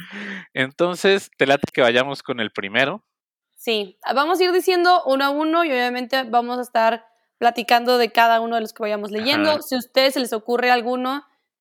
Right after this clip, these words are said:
Speaker 2: también lo pueden poner, o si quieren a hablar de precisamente uno de los que estamos diciendo, como caer más a profundidad, también siéntanse con la
Speaker 1: Exactamente.
Speaker 2: libertad. Este es su podcast, ya se la saben.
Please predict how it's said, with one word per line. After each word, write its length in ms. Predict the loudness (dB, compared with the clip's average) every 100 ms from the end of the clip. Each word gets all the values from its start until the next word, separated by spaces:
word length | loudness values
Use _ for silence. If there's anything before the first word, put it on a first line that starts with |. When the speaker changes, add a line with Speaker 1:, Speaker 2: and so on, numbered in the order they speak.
| _ _ _
Speaker 2:
también 240 | 0 2
lo 100 | 0
pueden 220 | 0 0
poner, 420 | -2 -2 2 2 2
o 240 | 2 2 2
si 160 | -4
quieren 560 | -2 0 2 2 -2 -8 -14 _ _ _ _ _ 0
a 300 | 2 4 4
hablar 600 | 2 2 4 4 4 0
de 300 | -2 0 0
precisamente 720 | 0 0 0 -4 0 0 0 -4 -8
uno 240 | 0 2 4
de 60 |
los 100 | 4
que 80 | 0
estamos 340 | -2 0 0 -2
diciendo, 440 | -2 -2 0 0
como 160 | -2 0
caer 240 | 2 2
más 120 | 0
a 60 | -2
profundidad, 640 | -4 -6 -4 2 4 4 0
también 520 | -4 0 0 -2 -8 _ -8
siéntanse 380 | -2 -2 -2 -4
con 140 | -2
la 60 | -2
Speaker 1:
Exactamente. 60 | -4
Speaker 2:
libertad. 460 | -6 2 2 2 2
Este 260 | 0 2 -2
es 80 |
su 100 | -2
podcast, 460 | -2 -2 0 -2 0
ya 100 | 0
se 120 | 0
la 100 | -8
saben. 400 | -2 0 2 0